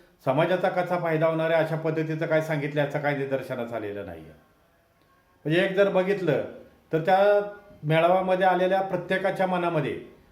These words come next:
मराठा द्वेष कशा पद्धतीनं खच्चून भरलेला होता हे आपल्याला निदर्शनास आलं. याच्यावरून एक लक्षात येतंय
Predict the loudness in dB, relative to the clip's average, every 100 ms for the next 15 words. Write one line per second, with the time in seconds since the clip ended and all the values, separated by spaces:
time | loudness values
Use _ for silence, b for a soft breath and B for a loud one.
0 | _ -4 0 0 0 0 2 0 0 -4
1 | -2 -2 0 -2 -2 -2 -2 -4 -4 -2
2 | 0 0 2 0 2 0 -2 -8 -18 B
3 | B 0 2 2 2 0 2 2 2 -2
4 | -6 -8 -12 -14 -20 -20 -20 -20 -20 _
5 | -2 2 2 2 2 2 2 0 0 0
6 | 0 0 0 0